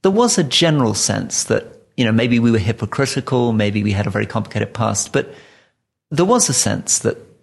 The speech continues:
the rule of law mattered, that decency mattered, that moderation mattered.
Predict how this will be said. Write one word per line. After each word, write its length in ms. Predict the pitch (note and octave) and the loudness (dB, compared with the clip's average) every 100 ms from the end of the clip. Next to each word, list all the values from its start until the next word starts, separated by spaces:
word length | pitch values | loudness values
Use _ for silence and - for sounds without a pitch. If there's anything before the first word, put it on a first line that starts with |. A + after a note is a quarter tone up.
| _ _ | _ _
the 100 | - | 0
rule 180 | A#2+ A2+ | 2 2
of 120 | G#2+ | 2
law 240 | G#2+ G#2 G#2+ | 0 0 0
mattered, 560 | A2 G#2+ - A2+ A2 | -2 -4 -4 -4 -2
that 140 | - - | -4 -4
decency 500 | A2+ - A#2 - G#2+ | -2 -2 -2 -2 -2
mattered, 420 | G#2 G#2+ - A2 | -2 -2 -4 -6
that 100 | - | -6
moderation 680 | A2+ A2 A2+ A2 A2 - A2+ | -4 -4 -2 0 0 -2 -2
mattered. 500 | - G#2+ - A#2+ | -2 -4 -6 -6